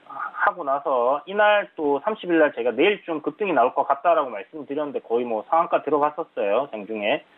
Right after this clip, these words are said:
어, 그리고 이제 급등이 나오면서 이렇게 올랐는데, 어, 프로텍은 이제 반도체 관련주라고 생각을 하시면 됩니다. 이제 반도체를, 반도체 이제 만드는 그런 이제 생산성을 한 백 배 정도,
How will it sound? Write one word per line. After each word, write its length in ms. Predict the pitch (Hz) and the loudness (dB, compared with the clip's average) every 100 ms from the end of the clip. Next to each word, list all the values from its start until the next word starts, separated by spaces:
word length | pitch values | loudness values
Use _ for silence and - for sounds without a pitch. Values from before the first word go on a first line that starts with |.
| - - _ _ | -20 -20 _ _
어, 140 | 120 123 | 2 4
그리고 220 | 165 160 | 6 4
이제 120 | 131 | 2
급등이 320 | 127 165 226 180 | -2 0 2 4
나오면서 360 | 135 151 151 | 4 0 -4
이렇게 180 | 143 - | -6 -8
올랐는데, 720 | 202 220 147 113 135 151 107 - _ _ _ _ _ - | 0 0 0 0 4 6 4 0 _ _ _ _ _ -2
어, 120 | 113 | -2
프로텍은 680 | - 277 277 294 269 214 165 | 2 0 2 2 4 2 -4
이제 100 | 127 | -6
반도체 760 | - 117 160 233 - 285 269 254 | -6 -6 -4 -6 -2 2 4 4
관련주라고 1080 | 185 233 214 170 156 156 156 151 151 139 139 | 2 0 0 2 4 6 6 4 2 0 -4
생각을 320 | - 226 214 | -2 2 2
하시면 220 | 190 202 147 | 2 -4 -10
됩니다. 260 | 127 127 | -6 -4
이제 140 | 110 110 | -4 -4
반도체를, 880 | 117 135 202 220 208 196 165 147 139 _ _ _ _ _ _ _ _ | -4 -6 -2 2 2 4 4 4 -2 _ _ _ _ _ _ _ _
반도체 600 | - 127 175 185 226 208 | -2 2 0 2 4 4
이제 160 | 127 127 | 2 0
만드는 720 | 113 107 151 165 165 165 160 | 0 2 2 4 4 4 4
그런 320 | 165 156 135 | 4 4 2
이제 160 | 107 110 | -2 -2
생산성을 920 | 262 277 254 - 165 135 143 135 101 90 _ _ _ | 0 2 2 0 -2 2 4 4 0 -4 _ _ _
한 140 | - 117 | -12 -6
백 240 | 135 - | -6 0
배 160 | 254 233 | 0 0
정도, 520 | 147 117 117 107 | -6 -8 -6 -4